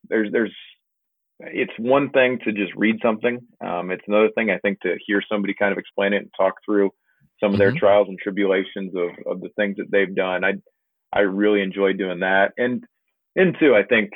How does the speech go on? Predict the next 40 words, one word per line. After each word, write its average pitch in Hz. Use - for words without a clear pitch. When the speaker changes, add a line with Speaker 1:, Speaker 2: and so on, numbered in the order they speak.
Speaker 1:
<laughs> -
the 101
good 120
old, 113
uh, 98
telephone 113
and 87
just 95
reaching 117
out 107
to 98
somebody 92
and, 85
and 95
talking 101
to 101
'em 92
and 92
asking 101
'em, 92
like, 82
what 101
they've 101
done 90
and 82
what's 101
worked 104
for 92
them 101
and 92
what 92
hasn't 101
worked. 95
I -
think 98
that's 92
still 95
probably 98
the 87
best 92